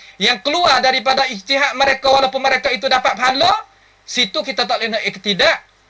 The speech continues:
Tak boleh kita nak ik-, ikut dan ambil wak pakai, tak boleh. Walaupun ulama tu,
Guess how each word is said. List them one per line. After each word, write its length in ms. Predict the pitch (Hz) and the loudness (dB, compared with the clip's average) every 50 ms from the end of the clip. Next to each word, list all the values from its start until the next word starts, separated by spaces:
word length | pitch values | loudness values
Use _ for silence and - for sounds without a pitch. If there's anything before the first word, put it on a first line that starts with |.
| _ _ | _ _
Tak 160 | - 226 247 277 | -2 0 0 2
boleh 80 | 277 | 0
kita 240 | 202 254 240 - 262 | 0 -2 -2 -2 -2
nak 160 | 254 254 233 247 254 | -2 -4 -4 -4 -6
ik-, 240 | 190 - - - - | -10 -12 -12 -8 -6
ikut 400 | 254 - - - 320 294 196 202 | -6 -6 -4 -2 -2 -2 -2 0
dan 240 | 262 262 269 277 - - - - _ | -2 -2 -2 -4 -10 -18 -20 -10 _
ambil 480 | - 214 233 285 349 392 - - - 220 | -2 -2 -2 0 0 -2 -2 -2 -4 -4
wak 100 | - - - | -4 -2 -2
pakai, 400 | 247 - - - 320 302 254 226 | -2 -2 0 0 0 0 -2 -2
tak 160 | 262 233 247 | -4 -4 -4
boleh. 160 | 285 294 240 - _ _ _ _ _ _ _ | -2 -4 -6 -6 _ _ _ _ _ _ _
Walaupun 440 | - 180 226 262 302 311 277 - 294 262 | -2 0 2 2 4 2 2 2 0 0
ulama 640 | 285 277 277 285 285 302 320 320 302 269 247 214 - | 0 2 2 2 2 2 2 4 4 4 2 0 -2
tu, 80 | 339 | -2